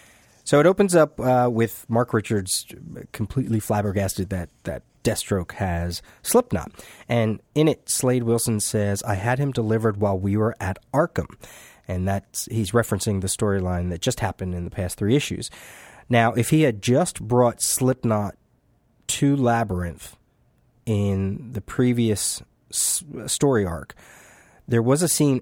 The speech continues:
earlier in this series where Deathstroke is, um, going to a hidden room, and there's somebody in there because he closes the door and then you hear a scream. And I thought that was Slipknot from way back then.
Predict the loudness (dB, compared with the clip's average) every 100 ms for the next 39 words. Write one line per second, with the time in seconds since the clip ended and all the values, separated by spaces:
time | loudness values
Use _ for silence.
0 | 2 2 4 4 4 2 2 0 -2 -2
1 | -2 -2 -2 -4 -6 -4 -2 0 0 -2
2 | 0 0 0 -4 -4 -8 -14 -20 -20 _
3 | -8 -4 -4 -4 -8 -14 -14 0 2 2
4 | -2 -2 0 0 -4 -2 0 2 0 0
5 | 2 2 2 0 -2 -6 -20 -20 -20 _
6 | -4 -2 -2 -2 -2 0 2 4 2 2
7 | 0 0 -2 -2 0 0 0 -2 -2 0
8 | 0 0 -2 -4 -4 -4 -4 -4 -2 0
9 | 0 0 2 4 2 0 -4 -4 -4 -4
10 | -2 -4 -6 -6 -4 0 0 0 -2 2
11 | 2 2